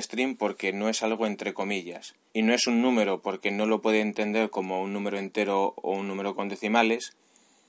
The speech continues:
entonces lo que va a pensar es que nos estamos refiriendo a otra variable,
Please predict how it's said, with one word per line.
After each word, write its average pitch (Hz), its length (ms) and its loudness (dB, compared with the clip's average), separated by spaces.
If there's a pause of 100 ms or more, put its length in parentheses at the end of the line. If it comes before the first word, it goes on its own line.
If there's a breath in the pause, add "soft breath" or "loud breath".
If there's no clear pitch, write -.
(200 soft breath)
entonces 127 920 0 (140)
lo 98 220 -4
que 101 60 -4
va 104 80 2
a 107 60 -2
pensar 117 260 0
es 120 120 0
que 117 80 -2
nos 104 100 -2
estamos 110 300 -2
refiriendo 113 640 -2
a 87 80 4
otra 98 240 2
variable, 120 560 4